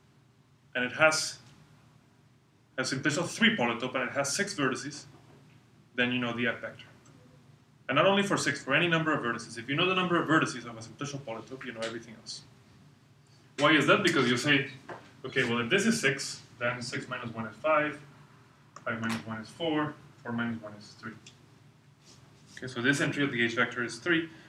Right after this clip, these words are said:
but the H vector is symmetric, right? Which means that you can kind of backtrack this now and say, okay, well, uh,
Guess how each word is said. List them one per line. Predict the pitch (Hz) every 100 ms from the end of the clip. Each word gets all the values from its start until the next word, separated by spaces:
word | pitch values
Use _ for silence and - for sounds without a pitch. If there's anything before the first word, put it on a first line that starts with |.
| -
but | 135
the | 127
H | 131
vector | 143 135
is | 139
symmetric, | 143 180 - - - - - - -
right? | - - - - - - -
Which | 123 113
means | 120
that | 117
you | 131
can | 135
kind | 135 127
of | 117
backtrack | 131 147 - 120 123
this | 113
now | 120 117
and |
say, | - 113
okay, | 113 113 - -
well, | - - -
uh, | 107